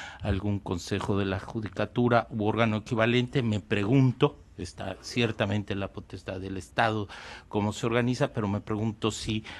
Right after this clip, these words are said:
ha, o consultaría si ha habido en la, en la, eh, eh, eh, en el debate público se ha planteado la, eh, eh, pertinencia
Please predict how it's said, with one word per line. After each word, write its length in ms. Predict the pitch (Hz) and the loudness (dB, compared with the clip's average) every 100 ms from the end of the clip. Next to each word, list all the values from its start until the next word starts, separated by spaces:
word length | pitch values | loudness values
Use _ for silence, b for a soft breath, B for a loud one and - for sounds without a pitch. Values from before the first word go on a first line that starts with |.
| B - | B -2
ha, 340 | 104 104 107 - | 4 6 4 2
o 280 | 95 90 - | -6 -6 -8
consultaría 800 | 98 - 101 - 95 101 110 107 | -8 -6 -8 -6 -4 2 2 2
si 320 | - 92 101 | -4 -4 0
ha 120 | 101 | 2
habido 500 | 101 104 110 107 92 B B B - | 2 2 4 4 4 B B B -2
en 340 | 110 98 95 | 2 2 4
la, 300 | 95 92 87 B - - - - - - - - | 2 2 -2 B -20 -20 -20 -20 -20 -20 -8 4
en 240 | 110 95 | 6 8
la, 400 | 92 90 87 90 - | 8 8 6 0 -6
eh, 340 | 98 95 95 - | 0 2 2 0
eh, 260 | 110 95 95 | 0 2 0
eh, 320 | 98 95 98 | 2 2 2
en 160 | 113 98 | 2 2
el 120 | 98 | 2
debate 380 | 98 107 113 - | 4 4 2 -2
público 640 | - 120 113 113 - 123 - B B | -2 0 2 0 2 2 2 B B
se 160 | - 123 | -2 0
ha 80 | 110 | 2
planteado 640 | 113 104 - 127 113 110 | 0 0 4 6 8 8
la, 420 | 98 101 95 98 - | 6 4 6 4 2
eh, 240 | 110 107 - | -4 -4 -4
eh, 160 | 104 95 | -4 -4
pertinencia 1080 | - 101 - 95 107 107 98 - 107 101 - | -2 -4 -2 0 4 4 2 0 0 0 -4